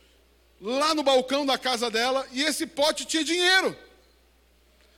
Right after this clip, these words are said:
Papi, isso era de-, poupança dela? Não! Quando vinha alguém pedir na porta,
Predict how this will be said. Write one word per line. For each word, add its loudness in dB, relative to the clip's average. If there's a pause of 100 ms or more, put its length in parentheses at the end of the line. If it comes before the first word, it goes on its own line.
(300)
Papi, 0
isso 0
era 4
de-, -4
poupança 0
dela? 0
Não! 2 (2250)
Quando -2
vinha 0
alguém -2
pedir -4
na -2
porta, -2